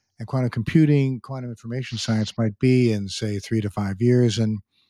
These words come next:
just your take on what kind of impact it's gonna have,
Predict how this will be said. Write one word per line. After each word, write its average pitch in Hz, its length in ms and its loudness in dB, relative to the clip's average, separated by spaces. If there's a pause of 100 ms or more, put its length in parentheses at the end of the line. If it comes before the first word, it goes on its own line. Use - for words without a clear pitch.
(320)
just - 200 -10
your 196 100 -2
take 160 240 0
on 135 80 0
what 127 120 0
kind 139 140 0
of 120 100 -4
impact 123 400 -2
it's - 120 -12
gonna 110 180 -2
have, 113 440 -2